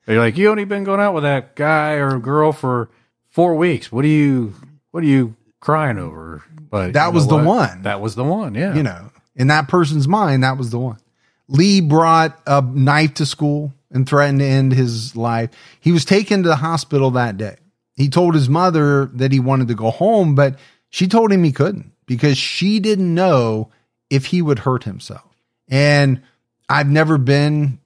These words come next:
Speaker 2: in this exact situation, but I could understand his mother making this decision. I get it. You want to come home.
Speaker 1: Sure.
Speaker 2: But I'm not comfortable with that.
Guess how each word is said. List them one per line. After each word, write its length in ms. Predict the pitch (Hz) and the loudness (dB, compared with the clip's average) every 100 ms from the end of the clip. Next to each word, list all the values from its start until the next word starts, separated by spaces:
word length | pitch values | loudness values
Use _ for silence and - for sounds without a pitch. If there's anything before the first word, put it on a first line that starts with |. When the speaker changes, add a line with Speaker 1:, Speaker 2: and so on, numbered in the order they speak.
| _ - | _ -2
Speaker 2:
in 200 | 131 135 | 2 2
this 220 | 139 - | 2 0
exact 460 | 120 120 127 131 - | -2 0 0 -2 -2
situation, 1080 | 135 123 117 151 185 160 - 156 147 135 - _ _ _ _ | -2 -2 -4 0 0 0 0 2 2 0 -6 _ _ _ _
but 140 | 143 151 | -4 -2
I 160 | 151 | -2
could 180 | 190 196 | 0 -2
understand 580 | 190 190 160 - 180 214 _ _ _ _ _ _ | 0 -2 -2 -4 -8 -10 _ _ _ _ _ _
his 280 | 135 143 123 | 2 2 2
mother 600 | 135 196 202 147 131 127 _ _ _ - | 2 2 2 2 2 -2 _ _ _ -10
making 760 | 123 135 151 175 - 170 156 | 0 2 4 2 0 -2 0
this 180 | 147 135 | -2 -4
decision. 640 | - 120 120 107 87 - _ _ _ | -6 -6 -4 -6 -8 -20 _ _ _
I 140 | - 151 | -2 -2
get 320 | 120 202 254 | 2 2 2
it. 200 | 160 135 - _ 123 | 0 -2 -8 _ _
You 220 | 117 185 | -4 -2
want 180 | 254 175 | 0 0
to 80 | 135 | 0
come 220 | 139 113 | 0 0
home. 240 | 143 117 _ _ | -2 -4 _ _
Speaker 1:
Sure. 460 | _ 127 151 143 - _ _ _ 143 | _ 0 0 -2 -16 _ _ _ -2
Speaker 2:
But 100 | 139 | 0
I'm 180 | 196 | 0
not 240 | 254 180 - | 2 0 0
comfortable 480 | 165 220 233 147 123 | -2 -2 -2 -2 0
with 180 | 120 | -2
that. 440 | 123 120 117 117 | 0 0 0 -2